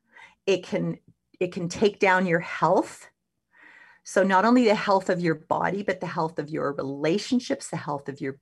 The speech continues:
business. So I talk about that. We talk about relationships. We talk about health. And then you're, it's like, I'm doing a check-in with your career. Like, where are you? Are you,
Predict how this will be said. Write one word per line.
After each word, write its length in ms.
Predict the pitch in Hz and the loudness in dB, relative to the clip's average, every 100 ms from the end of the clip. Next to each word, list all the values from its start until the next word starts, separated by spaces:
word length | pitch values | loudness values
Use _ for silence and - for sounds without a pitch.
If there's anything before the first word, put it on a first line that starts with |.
| - | -2
business. 480 | 170 180 240 294 | -2 0 0 -2
So 160 | - - | -4 -4
I 100 | 165 | -4
talk 320 | 165 156 165 | -2 0 0
about 240 | 175 180 185 | 0 -4 0
that. 280 | 180 220 - | 0 0 -2
We 100 | 165 | -4
talk 300 | - - 170 | -4 -6 -4
about 240 | 160 160 - | -2 -2 -4
relationships. 760 | 156 196 - 233 - 262 - | -4 -4 -4 -2 -2 -4 -4
We 60 | 175 | -8
talk 240 | 175 170 | -8 -10
about 220 | 151 - - | -10 -12 -12
health. 500 | - 190 196 - _ - - - _ | -6 -2 -2 -4 _ -20 -20 -20 _
And 160 | 226 233 | 2 4
then 220 | 240 240 - _ _ _ 233 | 4 0 -6 _ _ _ 0
you're, 280 | 240 214 - | 4 4 0
it's 200 | 220 - | -4 -2
like, 180 | 220 214 226 | -4 0 2
I'm 160 | 247 | 4
doing 260 | 320 330 294 | 4 6 4
a 60 | |
check-in 640 | 175 - 185 185 - 165 165 | 4 2 4 4 2 0 -2
with 200 | 170 170 | -4 -4
your 120 | 156 | -6
career. 640 | - - 147 147 139 - - | -4 -4 -2 -2 -2 -2 -4
Like, 160 | - - | -6 -2
where 260 | 247 403 | 0 4
are 220 | 302 277 330 | 6 6 4
you? 400 | 175 - - - _ 185 | 0 -6 -10 -16 _ -2
Are 60 | |
you, 380 | 190 180 165 170 | -2 0 -2 -4